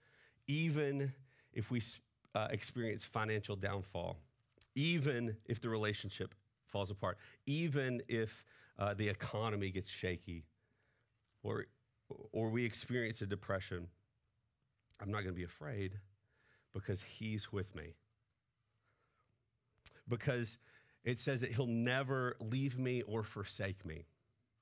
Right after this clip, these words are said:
Because he sustains me. Because he's my safety.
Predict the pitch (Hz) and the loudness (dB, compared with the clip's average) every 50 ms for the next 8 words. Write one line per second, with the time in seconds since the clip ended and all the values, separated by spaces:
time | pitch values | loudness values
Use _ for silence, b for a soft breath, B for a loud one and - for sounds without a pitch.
0 | _ _ B B B B B B - 127 - - 135 113 - - 143 139 131 - | _ _ B B B B B B -2 0 2 2 0 0 0 0 2 2 4 4
1 | - 117 104 - - - 135 131 127 127 123 117 98 - 92 82 76 - 76 - | 2 2 2 0 0 2 2 2 4 4 2 2 0 -2 -4 -6 -6 -8 -10 -14
2 | _ _ _ _ _ _ _ _ _ _ B B B B B B B B B B | _ _ _ _ _ _ _ _ _ _ B B B B B B B B B B
3 | B - 123 - 147 127 - - 160 143 - 135 117 117 110 - - - 131 131 | B 0 2 2 2 2 2 2 2 2 4 4 4 4 6 4 4 4 4 2
4 | 113 - - - 101 87 85 - | 0 -2 -4 -6 -6 -6 -6 -6